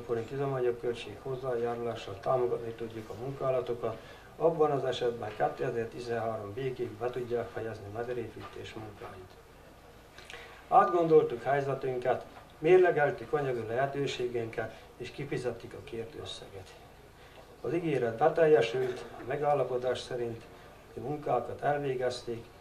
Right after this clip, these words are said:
a munkaterület átadása, átvétele kétezer-tizenhárom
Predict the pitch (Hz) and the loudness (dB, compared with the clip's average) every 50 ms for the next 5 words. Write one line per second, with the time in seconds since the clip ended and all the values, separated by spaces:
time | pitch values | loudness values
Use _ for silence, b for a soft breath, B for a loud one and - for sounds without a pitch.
0 | - - - 117 127 143 160 156 156 147 - - 123 113 113 110 101 101 - - | -20 -14 -10 -4 -2 0 2 2 2 0 2 -2 -2 -2 -2 -4 -6 -6 2 4
1 | 147 147 147 - - 131 - 127 123 113 - - 117 - - 127 139 143 139 131 | 6 6 6 4 -2 -2 0 0 0 0 0 -4 -8 0 2 4 4 4 2 0
2 | 131 120 123 - 131 123 113 - B B B B B - - 151 156 156 - 156 | -2 -2 -2 0 0 0 -2 -2 B B B B B 2 4 4 4 6 6 4
3 | 139 135 143 131 123 - 131 123 - 131 123 117 113 113 113 113 110 104 | 4 6 4 2 2 0 -2 -2 0 2 4 4 4 2 2 0 -2 -4